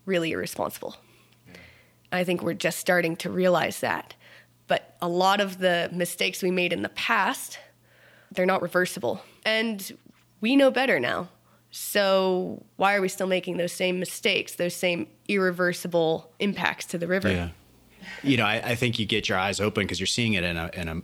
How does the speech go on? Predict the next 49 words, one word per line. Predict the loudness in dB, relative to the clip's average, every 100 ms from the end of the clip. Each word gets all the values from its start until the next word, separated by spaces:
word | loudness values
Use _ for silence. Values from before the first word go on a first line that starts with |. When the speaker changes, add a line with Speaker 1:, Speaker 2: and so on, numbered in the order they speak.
| -6
Speaker 2:
in | -4
a |
micro | 0 0 0 -2
scale. | -2 -2 -2 -4 -6 -8
You | -8
know, | -6 -4
your, | -4 -4
your | -6 -4
first | 0 0 0
trip | 0
there | 0 0 0
in | -2 -6
high | -6 -4
school, | -4 -4 -6 -8 -12 -18 -18 -16 -6
and | -2 -2
you're |
seeing | 0 0 0 -2
the | -2
impact, | -4 -4 -4 -4 -10 -12 -8
um, | -6 -8 -8
or | -8
the | -6
prospective | -4 -2 -2 -2 -2
impact | -4 -4 -6 -6
on | -6
the | -4
local | -4 -4 -6
environment, | -4 -4 -4 -6 -6
and | -2
certainly | 0 2 0
the | -2
people | -4 -6 -6 -6
and | -6
the |
conversations | -4 -4 -4 -4 -4 -6 -6
you're | -4
having | -4 -4 -6 -8 -10 -6
with | -4 -4 -8 -18 _ -20 -12
families | -8 -6 -6 -8
that | -8
you're |
staying | -8 -6 -8 -10 -12
with. | -14 -18 -20 -20 -18 -16 -18 -20 _ -8
Uh, | -4 -4 -6 -12 _ _ -6
then | 0 2 2
a | 2
curiosity | 0 2 4 4 2 0 -2 -6 -6
develops, | -6 -6 -6 -8 -10 -8
right? | -8